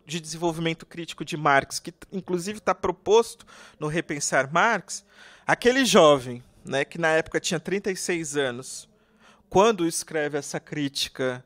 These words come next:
é, essa análise sobre o colonialismo britânico na Índia, ele muda radicalmente de opinião, né? É, e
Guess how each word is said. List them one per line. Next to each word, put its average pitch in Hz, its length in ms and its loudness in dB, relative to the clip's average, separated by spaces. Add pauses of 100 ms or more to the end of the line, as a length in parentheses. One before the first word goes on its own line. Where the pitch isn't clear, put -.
(380)
é, 143 180 0
essa 143 540 4
análise 143 680 2
sobre 151 240 -4
o - 40 -8
colonialismo 143 800 -6
britânico 143 800 -6
na 131 160 -4
Índia, 175 380 -8 (260)
ele 262 180 0
muda 294 240 2
radicalmente 294 680 2
de 277 80 0
opinião, 247 500 2 (960)
né? 147 240 -10 (640)
É, 135 720 4 (1500)
e 214 380 -4